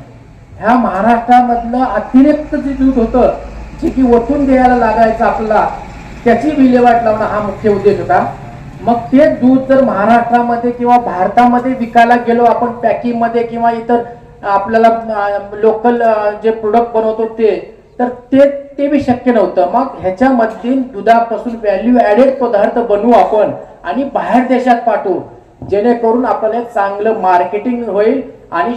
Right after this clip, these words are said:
शेतकऱ्यांना चार पैसे जास्तीचे मिळतील, म्हणून ही कंपनी त्या ठिकाणी चालू झाली. सुरुवातीला आम्ही जेव्हा संकलन चालू केलं,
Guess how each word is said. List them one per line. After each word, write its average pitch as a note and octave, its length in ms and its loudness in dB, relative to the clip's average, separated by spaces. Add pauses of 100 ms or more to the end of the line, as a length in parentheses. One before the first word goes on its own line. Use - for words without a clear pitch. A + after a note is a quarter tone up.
शेतकऱ्यांना G3+ 460 -4
चार G3 180 -2
पैसे F#3+ 440 -6
जास्तीचे G#3+ 460 -4 (100)
मिळतील, F#3 380 -4 (400)
म्हणून B3 300 -4
ही A3 80 -10
कंपनी F#3+ 400 -6
त्या F#3 160 -4
ठिकाणी E3+ 320 -10 (100)
चालू E3+ 240 -2
झाली. F3 220 -6 (600)
सुरुवातीला B3 460 2
आम्ही A#3+ 280 2
जेव्हा A#3 240 2
संकलन A#3+ 460 -2
चालू A#3+ 300 2
केलं, A#3+ 360 2